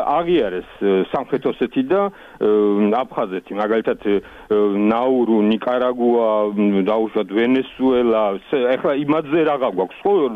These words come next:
თქვენ იკითხავთ, ე, რა შე-, რა შეგვიძლია? ჩვენ შეგვეძლო ავსტრალიისთვის, თუნდაც სიმბოლურად, ე,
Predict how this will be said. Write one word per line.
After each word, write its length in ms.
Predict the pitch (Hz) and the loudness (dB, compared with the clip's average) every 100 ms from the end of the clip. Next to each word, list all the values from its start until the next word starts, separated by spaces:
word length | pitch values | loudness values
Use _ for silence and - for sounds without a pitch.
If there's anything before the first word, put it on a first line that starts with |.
| 110 | -8
თქვენ 300 | 117 113 117 113 | -8 -2 0 0
იკითხავთ, 520 | 107 101 - 104 90 | -2 -6 -8 -6 -6
ე, 480 | - - - - 101 107 | -10 -20 -20 -6 0 0
რა 160 | 107 123 | 0 -2
შე-, 220 | 147 127 | 0 0
რა 100 | 131 | 0
შეგვიძლია? 460 | - 127 120 98 101 | -2 -2 -2 -2 -2
ჩვენ 200 | 214 190 | -2 -2
შეგვეძლო 420 | 202 196 170 151 | 0 0 0 0
ავსტრალიისთვის, 880 | 139 143 147 151 151 143 131 131 117 117 113 | 0 -2 -2 -2 0 -2 0 -4 -2 0 0
თუნდაც 380 | 95 131 135 127 - | 0 0 0 0 -8
სიმბოლურად, 640 | - 151 143 143 139 143 131 | -6 -2 0 0 0 -2 -2
ე, 160 | 131 | 0